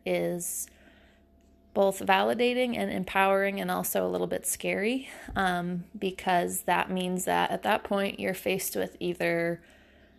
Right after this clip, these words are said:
addressing that and doing something about it or just continuing to ignore it and let it kind of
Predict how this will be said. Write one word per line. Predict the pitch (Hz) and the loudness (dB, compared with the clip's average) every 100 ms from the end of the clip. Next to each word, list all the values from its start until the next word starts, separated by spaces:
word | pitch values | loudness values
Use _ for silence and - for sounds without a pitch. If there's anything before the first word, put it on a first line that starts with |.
| _ _ | _ _
addressing | 190 175 175 170 - 220 220 | 0 4 4 4 0 -2 2
that | 226 233 - | 2 2 0
and | 208 | -2
doing | 196 196 208 | 2 2 0
something | - 214 214 220 | -4 -4 -4 -4
about | 220 208 208 208 | 0 2 2 0
it | 220 - | -2 -2
or | 196 185 | -2 -2
just | 185 180 - | -2 -4 -4
continuing | 190 - 185 175 175 170 | -6 -2 -2 -2 -4 -6
to | 170 180 | -4 -4
ignore | 170 175 165 175 | -2 -2 0 2
it | 202 - - | 0 -4 -6
and | 190 180 170 165 170 175 175 - | -4 -2 -2 -4 -4 -6 -8 -8
let | 180 175 165 | -2 0 0
it | - | -2
kind | - 170 170 | -6 -6 -4
of | 165 165 170 - | -4 -4 -8 -16